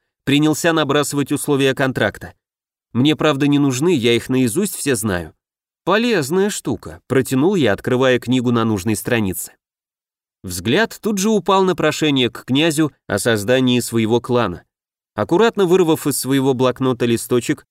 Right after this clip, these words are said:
я тщательно списал заявление, схематично изобразил придуманный герб и наклонился к Филиппу. «Ты пока заполняй, а я сбегаю в одно место, хорошо?»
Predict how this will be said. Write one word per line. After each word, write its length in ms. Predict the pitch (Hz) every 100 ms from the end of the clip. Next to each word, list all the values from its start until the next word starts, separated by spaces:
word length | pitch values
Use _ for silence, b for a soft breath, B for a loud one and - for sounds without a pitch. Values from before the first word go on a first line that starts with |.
| _
я 180 | 107 143
тщательно 500 | - 160 160 156 156
списал 440 | - 165 - 160
заявление, 720 | 113 117 107 143 151 156 160 _ _
схематично 720 | - 180 190 190 196 - 165
изобразил 520 | 156 135 135 127 139 123
придуманный 580 | 135 127 127 117 104
герб 380 | 92 104 185 - _ _ -
и 100 | 254
наклонился 640 | 254 202 185 226 - 165
к 60 |
Филиппу. 540 | - 160 101 - 95 90 _ _ _ _ _ _ _ -
«Ты 120 | 107
пока 300 | 120 107 127
заполняй, 640 | 101 104 117 127 156 190 -
а 120 | 104
я 180 | 127 165
сбегаю 460 | 139 175 170 180
в 40 | 175
одно 200 | 170 185
место, 380 | 160 101 - 98
хорошо?» 500 | 120 113 - 185